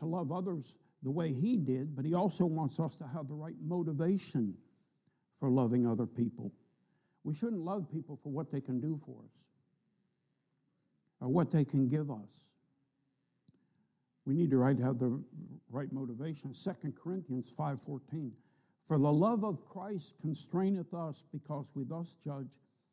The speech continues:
if one died for all, then we're all dead." What is our love towards others? It's,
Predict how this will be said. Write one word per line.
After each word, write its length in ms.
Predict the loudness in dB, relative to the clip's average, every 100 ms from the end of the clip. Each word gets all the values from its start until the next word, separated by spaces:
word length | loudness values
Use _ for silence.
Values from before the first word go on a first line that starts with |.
| _ -8
if 120 | -4
one 240 | 2 4 6
died 280 | 4 2 0
for 180 | -6 -6
all, 420 | -2 0 0 -4 -12 _ _ _ -8
then 180 | -4 -2
we're 160 | -2
all 180 | 0 0
dead." 400 | 0 -2 -2 -6 -12 _ _ _ _ _ _ _
What 200 | 4 8
is 180 | 8 6
our 180 | 2 2
love 260 | 0 -2 -6
towards 340 | -8 -8 -6
others? 360 | -8 -8 -12 -16 -20 _
It's, 140 | -14